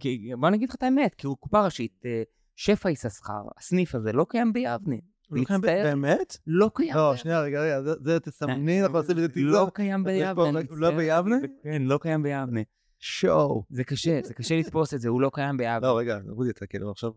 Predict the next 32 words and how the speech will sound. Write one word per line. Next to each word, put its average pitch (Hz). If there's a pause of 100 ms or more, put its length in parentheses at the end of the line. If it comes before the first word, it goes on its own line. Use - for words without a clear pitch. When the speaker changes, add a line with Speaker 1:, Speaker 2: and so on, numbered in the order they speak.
Speaker 1:
אני 107
Speaker 2:
פתחת 117
פה 139
Speaker 1:
יודע. 143
Speaker 2:
פצצה. 151 (240)
Speaker 1:
עזוב 110
את -
הפצצה 151
הזאת, 151
אני 120
יכול 117
להגיד 160
לך 170
שהקורונה 185
לא 185
באמת 262
קיימת 247
ב-, 220
בעולם. 196 (340)
די, 185
באמת 190
לא, 214
לא, 269
לא 285
קיימת, 359
סליחה. 208 (200)
עכשיו, - (440)
שוב, 170
אני 113
אומר 131
פה 208
דבר 143